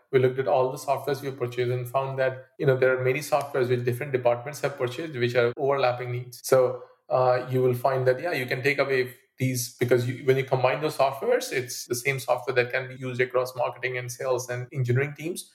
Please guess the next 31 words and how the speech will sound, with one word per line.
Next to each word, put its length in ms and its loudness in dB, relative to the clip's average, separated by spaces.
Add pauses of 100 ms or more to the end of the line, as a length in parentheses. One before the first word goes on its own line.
(200)
versus 480 2
everyone 400 2
having 280 -2
their 120 4
own 140 0
stack. 460 -8
Because 300 4
then 200 2
that 160 2
stack 320 2
also 240 0
needs 200 -10
to 40 -10
be 80 -6
integrated. 520 -2
You 180 -2
need 160 -6
an 100 2
integration 580 0
team 200 -6
that 160 4
will 80 -2
work 240 2
on 100 -2
integrating 480 -2
those 260 2
software. 500 -2 (260)
Those 260 4
costs 340 -2
add 140 2
up. 200 -4